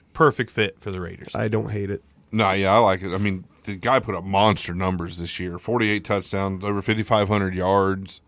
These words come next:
Speaker 3: sixteen interceptions. But, I mean, you know, you'll have that thrown that many times.
Speaker 1: Yep.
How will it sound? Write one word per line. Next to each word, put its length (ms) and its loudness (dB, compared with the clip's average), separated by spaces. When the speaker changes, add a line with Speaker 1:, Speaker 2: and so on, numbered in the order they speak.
Speaker 3:
sixteen 480 0
interceptions. 680 0
But, 120 0
I 60 2
mean, 400 -2
you 140 -10
know, 60 -8
you'll 200 -10
have 180 -4
that 220 -6
thrown 240 0
that 80 -2
many 200 -6
times. 480 -2
Speaker 1:
Yep. 200 -8